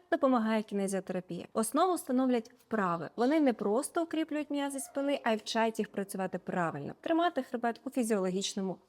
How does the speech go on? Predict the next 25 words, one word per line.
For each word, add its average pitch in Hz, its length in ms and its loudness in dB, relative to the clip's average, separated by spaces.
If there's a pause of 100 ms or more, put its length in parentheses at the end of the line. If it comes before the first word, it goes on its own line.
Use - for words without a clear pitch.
положенні. 175 640 -4
Масаж 262 320 0
знімає 226 380 2
спазми 262 520 0
та 220 120 -2
відновлює 220 540 0
еластичність 202 640 -4
тканин. 180 440 -6
А 214 100 0
тейпування — 214 580 0
це 277 140 -6
сучасний 196 560 -4
метод, 220 460 -4
коли 247 200 2
спеціальні 196 560 -2
еластичні 180 560 -2
стрічки 247 480 -4
наклеюють 233 680 2
на 208 100 -2
спину, 330 480 -2
щоб - 420 -2
підтримувати 240 600 0
правильне 226 540 0
положення 180 500 -2
хребта, 175 440 -10